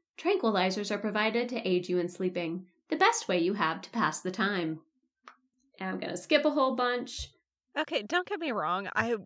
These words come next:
Speaker 2: love any time to catch up on my sleep,
Speaker 1: <laughs>
Speaker 2: but on my terms. <laughs>
Speaker 1: I, I could not help but think, like, wow,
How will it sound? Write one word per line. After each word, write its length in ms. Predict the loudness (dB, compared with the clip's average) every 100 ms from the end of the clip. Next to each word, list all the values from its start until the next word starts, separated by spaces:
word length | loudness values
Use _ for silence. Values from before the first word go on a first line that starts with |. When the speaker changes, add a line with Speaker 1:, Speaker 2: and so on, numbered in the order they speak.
| -8
Speaker 2:
love 340 | 0 2 2 -2
any 240 | -4 -4
time 260 | -4 -4 -4
to 40 |
catch 260 | -6 -6 -8
up 120 | -4
on 100 | -4
my 160 | -4 -6
sleep, 420 | -6 -6 -6 2
Speaker 1:
<laughs> 40 | 6
Speaker 2:
but 1000 | 6 6 2 10 10 10 8 8 6 6 2 -4 -20 _ 2
on 160 | 6
my 200 | 8 6
terms. 640 | 6 2 0 -2 -6 -4 0
<laughs> 400 | 6 6 6 4
Speaker 1:
I, 240 | 8 10 8 12
I 180 | 12
could 360 | 12 6 4 8
not 240 | 8 6
help 380 | 2 2 2 2
but 180 | 0 2
think, 260 | 2 2 0
like, 220 | -2 0
wow, 540 | 2 6 6 4 0